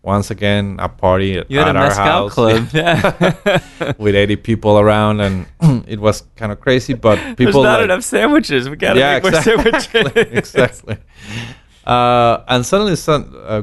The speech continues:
Speaker 1: kind of like a joke, or, and not that much, uh, people started to ask us,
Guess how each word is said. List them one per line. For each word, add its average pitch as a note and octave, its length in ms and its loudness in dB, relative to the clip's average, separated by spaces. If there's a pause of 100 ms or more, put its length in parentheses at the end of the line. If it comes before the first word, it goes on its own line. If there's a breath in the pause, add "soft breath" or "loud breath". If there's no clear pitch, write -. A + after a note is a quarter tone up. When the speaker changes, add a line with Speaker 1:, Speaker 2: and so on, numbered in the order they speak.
(120)
Speaker 1:
kind D#3+ 220 -4
of C3 160 -4
like F2+ 280 -4
a F#2+ 40 -8
joke, D3+ 460 2
or, F#2 320 2
and F2+ 580 -8 (140)
not G#2 320 -6
that F2 180 -6
much, C#3+ 400 -4 (140)
uh, F#2 280 -2 (360)
people G#2+ 200 -8
started F#2+ 420 -2 (140)
to F2+ 300 -10
ask C3+ 340 -4
us, - 340 -20